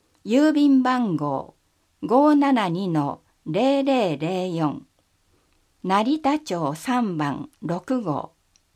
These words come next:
電話八三二の零零五零。健康増進教室。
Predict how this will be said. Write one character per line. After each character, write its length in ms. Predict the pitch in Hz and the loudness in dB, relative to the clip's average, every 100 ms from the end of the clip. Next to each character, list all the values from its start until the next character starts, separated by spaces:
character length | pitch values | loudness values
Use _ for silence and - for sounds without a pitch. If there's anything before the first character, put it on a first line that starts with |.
| _ _ _ - | _ _ _ -10
電 340 | 156 208 220 202 | -2 -2 -2 -4
話 280 | 175 156 - _ _ _ _ _ | -4 -6 -8 _ _ _ _ _
八 360 | - 220 - 302 | -6 -6 -4 -2
三 400 | 302 294 196 180 | 0 0 0 -2
二 160 | 214 | -2
の 340 | 175 147 - - _ - | -2 -2 -4 -10 _ -12
零 380 | 156 226 285 277 | -2 2 2 2
零 320 | 277 226 175 | 0 0 -2
五 400 | 143 175 190 175 | -4 -4 -2 -4
零。 400 | 165 143 - - _ _ _ _ _ _ _ _ _ _ _ _ _ _ _ _ _ _ _ _ _ _ _ _ _ _ _ _ | -4 -4 -6 -14 _ _ _ _ _ _ _ _ _ _ _ _ _ _ _ _ _ _ _ _ _ _ _ _ _ _ _ _
健 320 | - 277 294 | 0 2 2
康 320 | 294 269 254 240 | 2 2 2 2
増 300 | 226 269 277 | 2 2 0
進 360 | - 262 262 | 2 4 4
教 240 | 262 233 190 | 2 -2 -2
室。 460 | - - - - | -6 -18 -16 -16